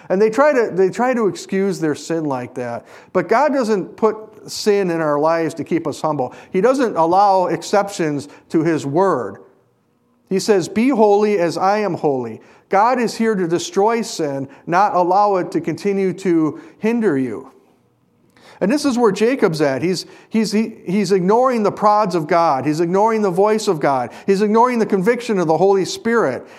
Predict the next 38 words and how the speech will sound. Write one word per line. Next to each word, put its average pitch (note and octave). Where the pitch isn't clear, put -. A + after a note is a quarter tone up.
And F#3
eventually, G3+
though, E3
if F3
you G3+
continue C#4+
to C4+
resist, A3+
he's F#3
gonna A#3+
have A#3
to F#3
pick A#3+
you G3+
up. G#3
He's D3+
gonna G#3+
have A3
to F3+
shake A3+
you F#3
and D#3+
say, F3
"Listen, A3
listen, G3
you A#3+
need B3
to A3
turn B3
from E3
this. C#3+
Stop D4
it. -
Stop C4
running G#3+
away F#3
from E3
it." -